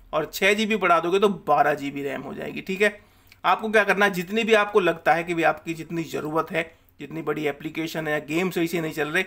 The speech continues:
तो पहले दो जी बी बढ़ाइए, फिर चार जी बी बढ़ाइए, फिर छः जी बी बढ़ाइए, ठीक है? इसके लिए भाई आपको क्या करना होगा, "The setting will take effect after you restart your phone।"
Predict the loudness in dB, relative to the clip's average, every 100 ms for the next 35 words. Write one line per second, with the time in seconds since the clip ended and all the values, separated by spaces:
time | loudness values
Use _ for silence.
0 | -6 _ _ -16 -6 -4 -2 0 0 0
1 | 0 2 4 2 2 -2 0 4 4 2
2 | -4 -2 2 2 0 0 -2 -2 -12 _
3 | _ _ _ _ -2 2 2 0 -2 -4
4 | -4 -4 -6 -4 -2 0 0 -4 _ _
5 | _ -8 -2 2 4 6 6 4 6 4
6 | 4 4 4 4 2 2 2 4 0 0
7 | 0 0 -2 0 0 0 -2 -2 -2 -2
8 | 2 2 0 -6 -4 -6 -4 -6 -8 -2
9 | 0 0 -6 -8 -8 0 2 2